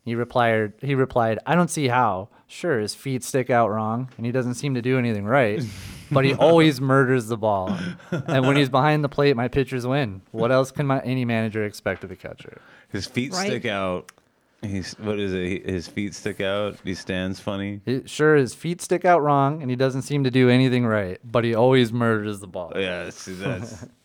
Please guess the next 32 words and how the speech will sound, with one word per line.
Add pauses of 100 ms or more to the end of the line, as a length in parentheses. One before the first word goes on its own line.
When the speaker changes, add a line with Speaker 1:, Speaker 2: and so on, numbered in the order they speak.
(720)
Speaker 1:
So,
uh,
in
the
summer
of
nineteen
fifty, (180)
the
Yankees
brought
up
a
scrappy
infielder
named
Billy
Martin
and
a
fresh
young
pitcher
with
a
nasty
curveball.
You
know
who
that
is?